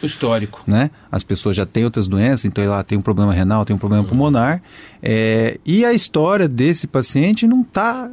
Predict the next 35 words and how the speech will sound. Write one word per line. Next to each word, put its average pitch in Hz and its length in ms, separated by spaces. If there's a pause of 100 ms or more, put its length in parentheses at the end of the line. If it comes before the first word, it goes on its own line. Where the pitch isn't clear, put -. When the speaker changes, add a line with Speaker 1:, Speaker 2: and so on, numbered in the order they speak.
(140)
Speaker 2:
apontando 170 640
diretamente 131 800
pro 175 180
covid. 165 540
Então 123 120
Speaker 1:
Claro. 151 160
Speaker 2:
a - 20
gente 185 180
não 240 180
vai 180 200
excluir 156 400
covid, 135 360
porque 131 140
pode 98 320
ser, 180 320 (420)
mas 131 300
a - 20
gente 175 140
também 180 220
vai 180 160
dar 190 100
atenção 185 540 (300)
pra 190 120
que 214 200 (320)
seja 139 360
realmente 127 420
esse - 140
problema 110 360
pulmonar, 135 540
esse 113 180
enfisema 107 460
que - 60
tá 104 80
descompensado, 143 760
essa, 107 260